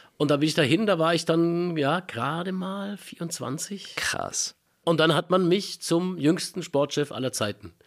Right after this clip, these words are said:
Speaker 1: gemacht.
Speaker 2: <laughs>
Speaker 1: Und da hab ich den Laden umgekrempelt vom ersten Tag an. Und wir haben die Öffentlich-Rechtlichen, vor allem im Sportbereich, also den Hessischen Rundfunk
Speaker 2: Mhm.
Speaker 1: damals, so dermaßen, dermaßen
Speaker 2: <laughs>
Speaker 1: fertig gemacht.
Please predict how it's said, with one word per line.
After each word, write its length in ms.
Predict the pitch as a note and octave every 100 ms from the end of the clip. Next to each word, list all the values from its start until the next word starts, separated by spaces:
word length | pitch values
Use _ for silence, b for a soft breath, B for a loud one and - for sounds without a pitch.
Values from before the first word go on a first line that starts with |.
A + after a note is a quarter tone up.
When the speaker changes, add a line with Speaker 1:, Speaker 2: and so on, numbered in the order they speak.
| b b b b -
Speaker 1:
gemacht. 640 | C#4 D3+ G3 - - - -
Speaker 2:
<laughs> 60 |
Speaker 1:
Und 100 | B2
da 140 | A2+ A2
hab 140 | C#3+
ich 80 | D3+
den 160 | D#3+
Laden 320 | C#3 D3 E3 D3+
umgekrempelt 720 | D#3+ E3 - D3+ E3 D#3+ C#3+
vom 120 | C3+
ersten 320 | B2+ B2+ C3
Tag 300 | A#2+ A2+ B2
an. 280 | C3 C#3+ C#3
Und 320 | B2+ A#2+ -
wir 120 | A2
haben 160 | B2+ B2
die 160 | B2
Öffentlich-Rechtlichen, 720 | - B2+ A#2+ B2+ C3+ - A#2+ C3
vor 180 | C3 -
allem 240 | D3+ C#3+
im 120 | A#2+
Sportbereich, 600 | - A#2 A#2+ G2 F2+ A2
also 140 | G#2 G2+
den 160 | G2+
Hessischen 380 | G2 C3 B2 A#2
Rundfunk 300 | A2 E3 A2
Speaker 2:
Mhm. 40 |
Speaker 1:
damals, 320 | F#2+ G#2+ A2 -
so 100 | A2+
dermaßen, 640 | A#2+ A#2+ A2+ G2+ F#2+ A2+ B B B B B
dermaßen 800 | E3 F3 F3+ E3 B2 A#2 G2+ - A#2
Speaker 2:
<laughs> 400 | A2+ G#2+ - A2
Speaker 1:
fertig 360 | C3+ C3+ G#2+
gemacht. 300 | - F#2+ A2